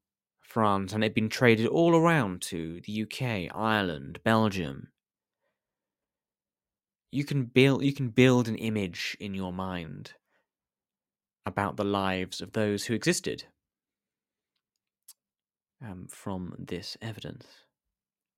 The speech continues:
It also wasn't about the lack of people trying to, to document, uh, what, uh, we now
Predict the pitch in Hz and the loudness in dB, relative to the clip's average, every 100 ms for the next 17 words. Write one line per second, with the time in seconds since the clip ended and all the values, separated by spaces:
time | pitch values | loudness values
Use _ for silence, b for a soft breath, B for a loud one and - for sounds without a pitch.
0 | _ _ _ _ _ _ _ _ _ _ | _ _ _ _ _ _ _ _ _ _
1 | _ _ _ _ _ _ _ _ _ _ | _ _ _ _ _ _ _ _ _ _
2 | _ _ _ _ _ _ _ _ _ _ | _ _ _ _ _ _ _ _ _ _
3 | _ _ _ _ _ _ _ _ _ - | _ _ _ _ _ _ _ _ _ 0
4 | 147 160 156 - 131 117 - - 117 113 | 2 2 0 2 4 2 -2 0 0 0
5 | 107 101 101 95 B B B 120 117 - | -4 -4 -2 -4 B B B 4 6 4
6 | - 98 - 113 - 92 - 120 110 104 | -6 -10 -6 -6 -6 -8 -2 2 2 2
7 | 90 85 - 101 85 82 80 - - 82 | 0 -6 -8 -6 -6 -6 -8 -10 -6 -6
8 | 73 50 - 110 - 92 80 87 - _ | -6 -8 0 0 0 -8 -8 -14 -20 _
9 | _ _ _ _ _ - 71 95 98 - | _ _ _ _ _ -20 -16 -6 -4 -4
10 | - - - _ _ _ _ _ _ _ | -6 -18 -18 _ _ _ _ _ _ _
11 | _ _ _ _ _ - 78 87 92 101 | _ _ _ _ _ -12 -10 -8 -4 -2
12 | 92 98 92 85 | 0 0 0 -2